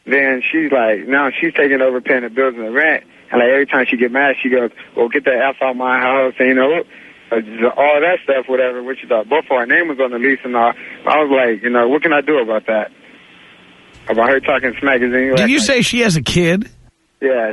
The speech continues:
Speaker 1: she had a, yeah, we got a kid together.
Speaker 2: Why did you have a kid?
Speaker 1: Why do I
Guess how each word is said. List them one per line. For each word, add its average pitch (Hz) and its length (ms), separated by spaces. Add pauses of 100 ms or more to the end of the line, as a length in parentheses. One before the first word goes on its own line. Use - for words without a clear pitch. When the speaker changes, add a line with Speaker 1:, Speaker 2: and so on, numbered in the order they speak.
Speaker 1:
she 151 60
had 135 120
a, 120 100 (200)
yeah, 120 200
we 135 100
got 135 120
a 113 60
kid 113 220
together. 127 240
Speaker 2:
Why 185 220
did 240 140
you 233 100
have 226 120
a 208 80
kid? 131 380 (680)
Speaker 1:
Why 127 240
do 151 100
I 147 120